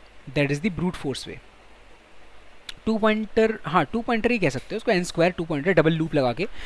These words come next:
मतलब ऐसा है ना, double loop लगाना पड़ेगा आपको उसमें।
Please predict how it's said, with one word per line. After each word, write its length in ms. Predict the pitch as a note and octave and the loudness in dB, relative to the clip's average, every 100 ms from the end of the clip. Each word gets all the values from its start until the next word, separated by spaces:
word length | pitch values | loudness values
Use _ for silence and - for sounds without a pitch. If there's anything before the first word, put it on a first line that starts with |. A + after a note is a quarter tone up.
| - - - | -8 -8 0
मतलब 180 | C#3+ D#3 - | 2 2 2
ऐसा 200 | D#3 F3+ | 2 2
है 80 | C3 | 0
ना, 120 | G#3+ - - | -4 -6 0
double 180 | D#3+ | 2
loop 140 | D#3+ D#3 | 2 0
लगाना 220 | B2+ A#2+ | 0 -2
पड़ेगा 240 | B2+ C#3 | -2 0
आपको 180 | F3 - | 0 0
उसमें। 200 | F3+ G3 | -6 -8